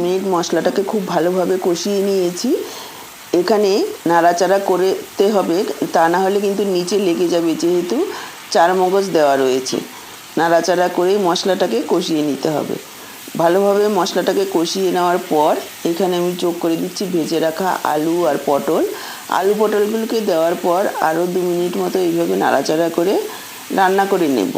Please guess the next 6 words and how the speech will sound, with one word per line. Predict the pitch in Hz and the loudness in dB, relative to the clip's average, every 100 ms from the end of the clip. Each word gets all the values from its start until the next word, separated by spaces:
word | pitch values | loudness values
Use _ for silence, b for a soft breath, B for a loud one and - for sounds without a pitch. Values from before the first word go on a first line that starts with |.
| - B B B B B B - - - 170 | -4 B B B B B B -20 -18 -4 -2
দেখুন | 180 214 220 330 - - - | 0 0 0 -2 -6 -6 -4
আলু | 170 175 | -2 0
পটলগুলো | 180 170 175 185 190 185 | -2 0 -2 -2 -2 0
দেওয়ার | 151 170 180 175 | 0 0 -2 0
পর | 165 214 - - 151 | 0 0 -2 -2 -2
আরও | 160 | -2